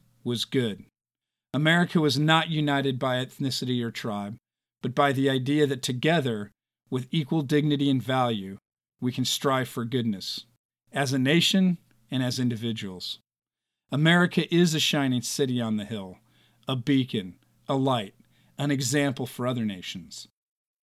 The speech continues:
George Bush spent his entire life fighting for an America that stood for individual freedom and goodness, in stark contrast to the freedom-crushing authoritarianism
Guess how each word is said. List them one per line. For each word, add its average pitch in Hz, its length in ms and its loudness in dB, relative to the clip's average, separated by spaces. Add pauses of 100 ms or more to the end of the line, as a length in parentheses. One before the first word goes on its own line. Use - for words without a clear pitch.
(340)
George 190 380 6
Bush 196 240 8
spent 151 260 0
his 135 180 -2
entire 165 440 0
life 147 260 0
fighting 147 460 2
for 135 160 -6
an 127 80 0
America 131 600 -2 (340)
that 127 100 -6
stood 160 300 0
for 135 160 -4
individual 151 640 0
freedom 135 680 -2
and 127 220 -2
goodness, 127 580 0 (460)
in 139 140 0
stark 156 500 2
contrast 135 800 -2 (320)
to 143 120 0
the 120 120 -2
freedom-crushing 147 1000 0
authoritarianism 120 1120 -2